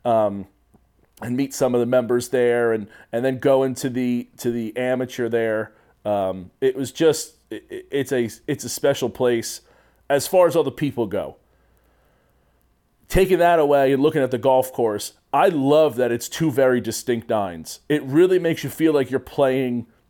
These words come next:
two different golf courses. You know, you have that linksy kind of nine along the water. You got the hills and the woods on the other side, on the front.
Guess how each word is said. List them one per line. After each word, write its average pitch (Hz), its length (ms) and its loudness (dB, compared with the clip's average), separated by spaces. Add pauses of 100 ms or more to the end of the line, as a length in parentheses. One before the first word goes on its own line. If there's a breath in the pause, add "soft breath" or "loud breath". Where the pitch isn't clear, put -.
(140)
two 165 160 0
different 143 280 0
golf 120 280 2
courses. - 600 -10 (600 soft breath)
You 117 60 -6
know, 120 80 0
you 113 160 0
have 131 280 2
that 117 140 0
linksy 135 480 -2
kind 135 220 -2
of 123 60 -4
nine 131 220 2
along 123 260 0
the 110 60 -2
water. 147 340 2
You 135 140 0
got 120 160 0
the 110 80 -4
hills 139 420 0
and 120 80 -2
the 117 60 0
woods 123 340 0
on 113 120 -2
the 117 100 -4
other 127 180 -2
side, 127 420 0
on 117 120 -2
the 104 80 -8
front. 139 340 0